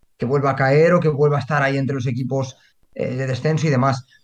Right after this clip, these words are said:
Me refiero a que ahora mismo Busio tiene que mirar más allá de la temporada que viene, porque, eh, si te vas a otro proyecto solamente por estar en primera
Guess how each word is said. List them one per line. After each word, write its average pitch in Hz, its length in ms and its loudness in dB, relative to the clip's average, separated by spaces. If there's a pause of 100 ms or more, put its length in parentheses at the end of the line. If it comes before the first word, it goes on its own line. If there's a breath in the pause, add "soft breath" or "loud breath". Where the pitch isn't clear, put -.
(180 loud breath)
Me 151 100 0
refiero 156 260 2
a 170 40 2
que 180 180 2
ahora 160 320 0
mismo 175 240 -2
Busio 190 380 -4
tiene 170 260 -4
que 165 100 -4
mirar 151 280 -2
más 147 180 -2
allá 147 300 -2
de 143 40 -2
la 139 60 -2
temporada 135 400 -2
que 143 80 -6
viene, 156 340 -2
porque, 139 340 -2 (360 soft breath)
eh, 135 480 -2
si 147 160 -6
te 143 80 2
vas 151 200 2
a 165 100 2
otro 165 160 0
proyecto 156 320 0
solamente 151 360 0
por 143 140 0
estar 147 160 0
en 143 80 2
primera 139 420 0